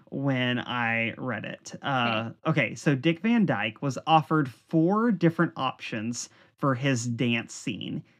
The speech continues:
Speaker 1: each with varying degrees of difficulty. And now let me say this first. I always thought from watching this movie before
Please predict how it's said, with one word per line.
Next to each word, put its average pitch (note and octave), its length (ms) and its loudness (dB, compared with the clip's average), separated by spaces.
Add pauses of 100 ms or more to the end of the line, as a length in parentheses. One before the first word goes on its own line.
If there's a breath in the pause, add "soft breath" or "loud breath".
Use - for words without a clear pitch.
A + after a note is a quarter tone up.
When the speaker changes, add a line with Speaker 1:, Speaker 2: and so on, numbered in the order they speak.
(200 soft breath)
Speaker 1:
each E3 380 6
with F3+ 140 4
varying C3+ 600 2
degrees A#2+ 480 -2
of A#2+ 140 -2
difficulty. G#2 640 -8
And D#3 220 6
now D3+ 260 8
let E3 240 2
me F#3+ 140 4
say D#3 260 4
this A#2 320 -4
first. - 500 -12 (800 soft breath)
I F3+ 640 6
always D#3 420 4
thought B2 340 2
from B2 760 0 (160)
watching B2+ 400 -2
this B2+ 180 -2
movie B2 240 -2
before B2+ 680 -2